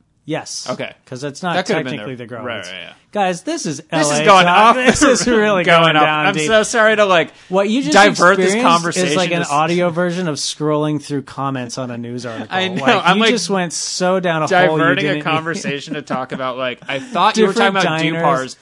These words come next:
Speaker 2: This has nothing to add.
Speaker 1: Disputing the
Speaker 2: <laughs>
Speaker 1: Valley's, like, membership card of being L A. <laughs> Like, it just kinda
Speaker 2: Okay, before we get to your Patty story, though,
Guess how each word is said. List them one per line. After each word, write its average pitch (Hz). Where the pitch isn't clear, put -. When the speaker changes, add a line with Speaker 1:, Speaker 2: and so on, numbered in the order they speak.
Speaker 2:
This 170
has 185
nothing 165
to 143
add. 127
Speaker 1:
Disputing 185
the 175
Speaker 2:
<laughs> -
Speaker 1:
Valley's, 160
like, 151
membership 151
card 147
of 139
being 151
L 139
A. 135
<laughs> -
Like, -
it 359
just -
kinda 220
Speaker 2:
Okay, 175
before 165
we 202
get 185
to 175
your 147
Patty 127
story, 113
though, 104